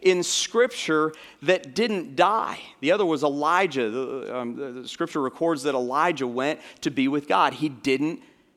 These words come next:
die. And Enoch is interesting because I believe that God rewarded his faithfulness. We're gonna talk about that, what that means in a moment, by not allowing him to go through the suffering and the pain of death. Would that be nice?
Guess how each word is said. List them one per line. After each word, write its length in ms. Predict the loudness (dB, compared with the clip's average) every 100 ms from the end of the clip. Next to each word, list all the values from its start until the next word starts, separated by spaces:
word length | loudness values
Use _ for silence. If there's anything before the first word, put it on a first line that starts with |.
| _ _ _ -4
die. 300 | -4 -2 -8 -14 -20 _ _ _ _ _ _ _ _
And 140 | -4
Enoch 460 | 0 4 6 6 4
is 140 | 4
interesting 500 | 4 4 0 2 2
because 400 | 4 2 2 0 -4 -12
I 180 | 2 4
believe 320 | 4 4 4
that 180 | 2 2
God 240 | 6 6 4
rewarded 580 | 2 2 4 4 4
his 180 | 0 -2
faithfulness. 480 | 2 2 2 -2 -2
We're 60 | -4
gonna 100 | -2
talk 140 | 0
about 160 | 0 0
that, 60 |
what 160 | 0 0
that 180 | 0 2
means 220 | 0 0
in 80 | 0
a 40 |
moment, 400 | 2 2 2 0 -4 -20 -6
by 220 | 4 6
not 300 | 8 6 6
allowing 560 | 6 4 4 4 4 2
him 240 | 2 0 0
to 180 | -4
go 280 | 0 2 2
through 260 | 0 -2 0
the 120 | 0
suffering 680 | 0 0 2 0 2 2 2 -2 -4
and 140 | 0 0
the 60 |
pain 380 | -2 0 2 4
of 140 | 2
death. 260 | 4 4 4
Would 200 | 4 6
that 240 | 6 4
be 100 | 2
nice? 560 | -2 -2 -6 -8 -12 -14